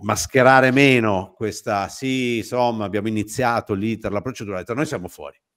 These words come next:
Ok? Dai documenti però che sono in qualche modo, eh, a disposizione degli azionisti non è esattamente così, quindi quello che voglio dire è che la domanda era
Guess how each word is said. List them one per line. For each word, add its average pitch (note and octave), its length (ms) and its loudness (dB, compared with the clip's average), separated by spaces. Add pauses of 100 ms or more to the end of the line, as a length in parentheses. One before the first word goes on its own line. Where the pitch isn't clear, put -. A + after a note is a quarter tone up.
(1500)
Ok? D#2 400 -14 (500)
Dai G#3+ 640 4
documenti C3 1200 -2
però E2+ 720 -8 (540)
che F#2+ 440 -10
sono G2+ 360 -12
in E2 100 -12
qualche D#2 260 -18
modo, E2+ 640 -14
eh, D2+ 420 -20
a D#2+ 120 -14
disposizione E2 680 -10
degli E2+ 120 -8
azionisti A2 460 -8
non E2 160 -14
è D2+ 60 -16
esattamente D2+ 540 -16
così, F#2+ 300 0
quindi F#2+ 360 -4
quello A2 220 -4
che G#2 100 -8
voglio G2 200 -6
dire F#2 240 -8
è D2+ 40 -18
che F2 100 -20
la F#2 80 -10
domanda F#2 580 -10
era F2 320 -8